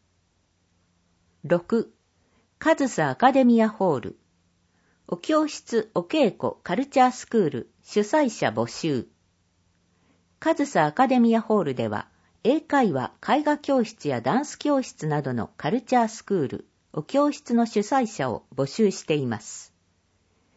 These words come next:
県内在住の方は、約七十平方メートルのお部屋を三時間二千百円よりご利用いただけます。お問い合わせ、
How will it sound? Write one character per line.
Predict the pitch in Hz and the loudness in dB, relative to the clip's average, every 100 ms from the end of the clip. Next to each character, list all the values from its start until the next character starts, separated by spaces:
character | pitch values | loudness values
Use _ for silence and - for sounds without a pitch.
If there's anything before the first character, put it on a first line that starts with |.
| _ _ _ | _ _ _
県 | 320 320 | -2 0
内 | 277 175 127 | 2 0 2
在 | 156 214 | 0 2
住 | 202 190 | 0 0
の | 175 | -2
方 | - 151 143 | -6 -4 -4
は、 | 110 - _ _ - | -4 -8 _ _ -4
約 | 285 285 | -2 0
七 | 170 160 254 | 0 2 2
十 | 277 285 294 | 2 -2 0
平 | 262 262 | 0 0
方 | - 247 | 2 2
メ | 233 220 | 4 2
ー | |
ト | 170 | 0
ル | 143 127 | -2 0
の | 113 | -2
お | |
部 | 123 | -2
屋 | 160 139 | -2 0
を | 123 - _ _ - | -2 -8 _ _ -8
三 | - 277 285 | -2 -2 -2
時 | 285 | -4
間 | 302 240 233 - | -2 -2 -4 -4
二 | 165 | -6
千 | - 302 | -2 0
百 | 233 143 - 254 | 0 -2 -4 -2
円 | 247 233 | 2 4
よ | 220 | 2
り | 147 - | 0 -2
ご | 139 | -2
利 | 165 185 | 0 2
用 | 175 | 2
い | 147 | 0
た | 151 147 | -2 -4
だ | 135 | -4
け | 131 | -4
ま | 117 98 | -6 -6
す。 | - - _ _ _ _ _ _ _ _ _ | -12 -18 _ _ _ _ _ _ _ _ _
お | 160 | -6
問 | - 294 262 | 0 2 4
い | |
合 | 233 | 2
わ | 190 | 2
せ、 | - 156 - | -2 -6 -6